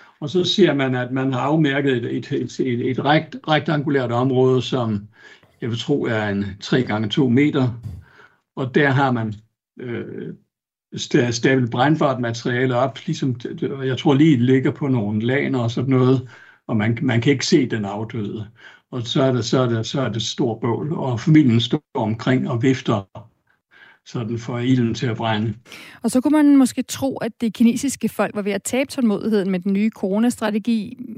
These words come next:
Speaker 2: men det er ikke tilfældet ifølge Leif Thusen.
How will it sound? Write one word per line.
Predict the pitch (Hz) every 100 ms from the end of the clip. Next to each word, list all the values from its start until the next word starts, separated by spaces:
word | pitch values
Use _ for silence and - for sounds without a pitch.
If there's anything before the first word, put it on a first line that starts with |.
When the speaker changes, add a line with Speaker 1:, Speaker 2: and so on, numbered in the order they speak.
| 214
Speaker 2:
men | 226 214
det | 208 349
er |
ikke | 285 262
tilfældet | - 220 - 226 214 233
ifølge | 254 - 180 180
Leif | 185 196
Thusen. | - 185 180 190 160